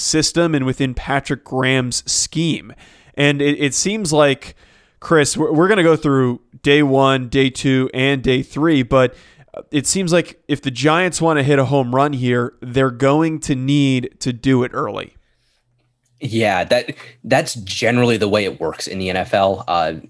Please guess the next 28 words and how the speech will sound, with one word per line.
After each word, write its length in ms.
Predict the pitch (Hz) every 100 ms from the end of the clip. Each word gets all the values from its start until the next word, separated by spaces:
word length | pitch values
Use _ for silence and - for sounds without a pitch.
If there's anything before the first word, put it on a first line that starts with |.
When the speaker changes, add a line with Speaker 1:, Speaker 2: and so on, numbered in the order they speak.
| _ _ -
Speaker 2:
on 260 | 113 104 - -
S 160 | 123
B 100 | -
Nation, 300 | 117 104 104
the 60 | 92
main 240 | 101 101
site, 400 | - - 90 80 -
they 280 | 101 101 98
did 240 | 92 90 85
a 220 | 92 82
study 540 | - - 143 98 69 - - _
a 60 | 110
couple 240 | - 104
years 220 | 104 101 92
ago 260 | 82 76 -
looking 420 | 104 - 101 92
at 360 | - 87 85 - _ _ - - -
basically 440 | 156 190 151 104 90
every 320 | 127 131 120
team's 380 | - 113 95 -
pass 460 | - 101 90 -
rush 320 | 78 - - - - -
from 420 | - 117 107 95 92
twenty 360 | - 135 123
ten 260 | - 113 98
to 60 |
twenty 300 | - - 98
fifteen 640 | 90 92 - - 82 67